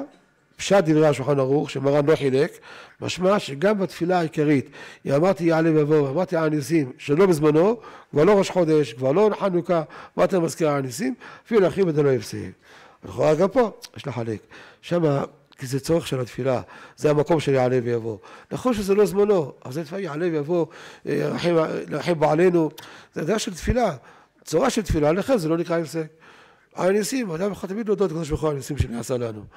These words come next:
מה שאין כן כאן, מה זה קשור אליך? אני מזכיר על העץ, מזכיר על הגפן, לא שתה לא יין ולא עץ, מה זה קשור אליך?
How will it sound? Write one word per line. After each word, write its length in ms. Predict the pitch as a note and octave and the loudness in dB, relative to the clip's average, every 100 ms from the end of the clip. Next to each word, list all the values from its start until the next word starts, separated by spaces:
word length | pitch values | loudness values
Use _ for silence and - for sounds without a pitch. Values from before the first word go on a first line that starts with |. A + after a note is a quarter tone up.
| - - - | -20 -20 -20
מה 120 | - | -16
שאין 260 | G#2+ A2+ G#3 | -10 -4 -2
כן 140 | E3+ | -2
כאן, 220 | D#3 G#3 F3+ | 0 0 0
מה 80 | |
זה 120 | F#3+ G#3+ | -2 -4
קשור 360 | G#3+ - A3 | -4 -4 -2
אליך? 260 | G#3 G#3+ D#3+ - - - - | -2 -6 -8 -12 -16 -20 -14
אני 120 | - G3 | 0 2
מזכיר 320 | G3 G#3+ G3+ | 2 0 0
על 120 | F3+ | 0
העץ, 380 | F3 G3 D#3 - - | -2 -4 -6 -10 -8
מזכיר 300 | D#3+ G#3+ G3 | -4 -2 0
על 100 | F#3 | -2
הגפן, 360 | D#3+ G3+ - C3+ - - - | 0 -2 -2 -6 -8 -20 -8
לא 80 | F#3+ | -4
שתה 260 | F3 E3+ | -2 0
לא 80 | F3+ | 2
יין 260 | F#3 G#3+ G3+ | 4 4 4
ולא 140 | F#3+ | 2
עץ, 300 | F#3+ F#3 D#3 | 2 0 -2
מה 100 | G3 | -2
זה 120 | F3+ | -2
קשור 280 | E3+ D3 F3+ | -2 -2 -2
אליך? 240 | E3 D#3+ | -2 -2